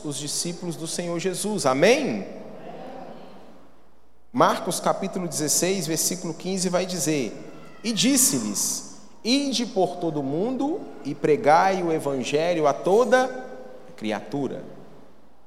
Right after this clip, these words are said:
Então Jesus, ele estava designando, chamando os discípulos para fazerem algo. Ele: "Olha, o Pai me chamou, agora eu estou enviando vocês.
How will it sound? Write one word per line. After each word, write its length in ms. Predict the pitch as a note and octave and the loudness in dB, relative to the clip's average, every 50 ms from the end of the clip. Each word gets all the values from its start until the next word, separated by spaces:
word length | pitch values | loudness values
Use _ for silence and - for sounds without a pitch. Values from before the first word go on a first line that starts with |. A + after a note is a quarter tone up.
| - - - - - | -18 -18 -14 -10 0
Então 200 | C3 G3 B3 C4 | 4 6 6 8
Jesus, 580 | A3 B3 A#3 A#3+ - F#3 A#3+ C4 C#4 C4 F#3+ G#3 | 8 8 6 6 6 4 2 2 2 4 6 6
ele 120 | G#3+ G#3 | 6 6
estava 380 | G#3 - - G3+ G3+ G#3+ G#3+ F#3 | 4 4 4 4 4 4 2 0
designando, 1080 | D3+ C#3+ - - B3 C#4 C4+ G#3 G#3 B3 G#3+ A#3 A#3 G#3+ G3+ G3+ G3+ F3+ D#3+ C3+ B2+ | 0 -2 0 2 2 2 2 2 0 0 0 -2 0 0 2 2 2 2 0 -2 -2
chamando 580 | - - - G3+ F#3+ F3+ F#3 A#3 C4+ C#4 C4 | 0 2 4 4 4 4 4 6 4 4 4
os 80 | A#3 F#3+ | 0 0
discípulos 720 | F#3+ G3+ - - - - G#3 A#3+ A#3 - A3+ A#3 A3 - | 0 2 2 2 2 2 2 0 -2 -4 -4 -4 -2 -2
para 320 | - - - G3 G3+ G#3 | -2 0 2 4 4 4
fazerem 600 | G#3 G#3 - F#3+ E3+ C3 E3 G3 A3+ A3 G#3+ F3 C#3+ | 2 2 0 0 2 4 4 4 4 4 2 0 0
algo. 320 | A#2+ G#2+ G2+ G2 F#2+ - - - - - - - - - - - - - - - - - - - - - - - - - - - - - - - - - - | 2 2 0 0 -2 -6 -10 -12 -14 -14 -16 -16 -16 -16 -16 -16 -16 -16 -18 -18 -18 -18 -18 -18 -18 -18 -18 -18 -18 -18 -18 -18 -16 -16 -16 -16 -14 -8 -4
Ele: 160 | D3 D#3+ E3+ | 0 4 8
"Olha, 600 | F3+ F#3 F#3 E3 C#3 A2 G#2 - - - - - - | 10 10 10 10 8 6 4 2 -2 -6 -8 -6 -6
o 80 | D3 | -6
Pai 640 | - - - F3+ F#3 G3+ A3+ B3+ C#4 D4+ E4 E4+ - - - | -2 4 6 6 8 8 6 4 4 2 -2 -2 -4 -8 -6
me 140 | D#3 E3+ F#3+ | -4 -2 0
chamou, 960 | - - - A#3 A#3 A3+ A3+ A#3+ A#3 G#3+ D#3+ A#2+ G2+ F#2+ - - - - - - | 0 2 2 2 4 6 8 10 10 10 8 6 2 -2 -6 -10 -10 -12 -8 -2
agora 560 | - A#2+ B2+ A2+ B2+ C#3+ D#3+ F#3 A3 A3+ G#3+ | 2 2 4 6 8 8 10 10 8 8 6
eu 100 | G3 F#3+ | 6 6
estou 440 | F#3+ F#3+ - - F3+ F#3 G3+ A3 G3 - | 4 2 0 0 0 2 0 0 -2 0
enviando 640 | F3 G3+ B3 B3+ G#3+ A3+ A3+ G3+ F3+ E3+ D#3+ D3+ | 0 2 2 2 2 2 4 4 4 4 4 2
vocês. 880 | C3+ D3 E3 D#3+ - - E3 C#3+ A2+ F#2 E2+ - - - - - - - | 0 -4 -4 -4 -2 -2 -2 -2 -2 -4 -6 -8 -8 -8 -8 -10 -12 -14